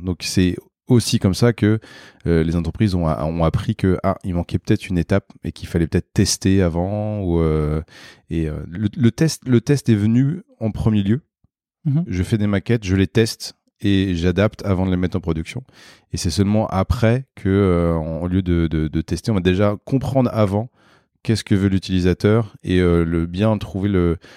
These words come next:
Speaker 1: le, le, le, comment dire, le, le bon ajustement avec, euh, mes besoins business
Speaker 2: Mhm.
Speaker 1: pour créer après une plateforme que je peux ensuite tester, bien sûr. Mais, euh, mais c'est venu très tardivement, hein. Moi, je sais que il y a, euh, on, je sais pas, il y a encore six ans,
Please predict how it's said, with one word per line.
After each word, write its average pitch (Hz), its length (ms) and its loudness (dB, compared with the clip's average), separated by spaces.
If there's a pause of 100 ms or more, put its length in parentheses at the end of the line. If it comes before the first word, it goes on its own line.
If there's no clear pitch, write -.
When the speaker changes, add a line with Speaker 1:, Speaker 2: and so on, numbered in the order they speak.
(240)
Speaker 1:
le, 80 240 -4
le, 78 160 -6
le, - 120 -12
comment 87 220 -8
dire, 90 140 -2
le, 82 160 -2 (160)
le 92 100 0
bon 107 180 4
ajustement 101 460 2
avec, 87 380 -2
euh, 82 340 -2
mes 90 160 2
besoins 95 300 2
business 87 500 -2 (220)
Speaker 2:
Mhm. 139 80 -2
Speaker 1:
pour - 180 -2
créer 92 300 0
après 90 220 0
une 82 40 -6
plateforme 104 440 -2 (100)
que 165 140 2
je - 80 -4
peux - 120 -4
ensuite - 280 -4
tester, - 320 -4
bien 87 140 -4
sûr. 120 180 -8 (580)
Mais, 87 220 2
euh, 80 240 4
mais 80 260 0
c'est 85 220 0
venu 117 240 2
très - 280 -2
tardivement, 98 540 2
hein. 92 60 0
Moi, 90 80 0
je 82 100 -2
sais - 160 -2
que 92 340 2 (1600)
il - 160 -8
y 90 60 -2
a, 85 240 -2
euh, 85 180 0
on, 85 500 -6
je - 60 -16
sais - 140 -8
pas, 92 160 -2
il 90 60 0
y 87 40 0
a 85 200 0
encore - 300 -6
six 95 300 -2
ans, 117 300 2